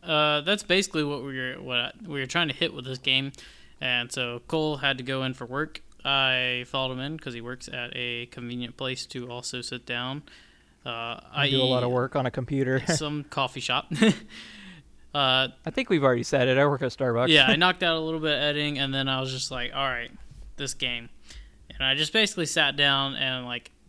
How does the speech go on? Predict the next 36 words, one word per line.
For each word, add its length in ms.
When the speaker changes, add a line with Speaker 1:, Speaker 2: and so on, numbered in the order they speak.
Speaker 1:
it 60
was 100
almost 240
like 120
I 80
was 100
on 120
Adderall 440
or 80
something. 320
I 60
was 100
able 200
to 60
really 240
focus 460
on 180
it 220
and, 300
uh, 260
sit 240
down 300
and 120
work 220
on 100
Speaker 2:
I 60
think 140
Speaker 1:
it 60
Speaker 2:
I 20
did 180
Speaker 1:
for 60
Speaker 2:
give 120
you 100
an 60
extra 300
shot. 520